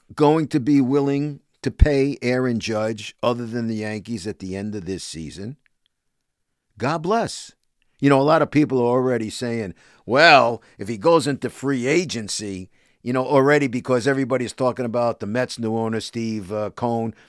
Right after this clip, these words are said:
who's got a gazillion mil-, billions. Uh,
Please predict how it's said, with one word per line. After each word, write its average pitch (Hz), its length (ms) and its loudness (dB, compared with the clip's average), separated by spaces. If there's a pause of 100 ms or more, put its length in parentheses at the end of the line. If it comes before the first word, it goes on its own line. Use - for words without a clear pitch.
(240)
who's 107 200 -8
got 113 240 0
a 107 60 -2
gazillion 104 840 -4
mil-, 113 220 0
billions. 98 760 -4 (420)
Uh, 98 440 -4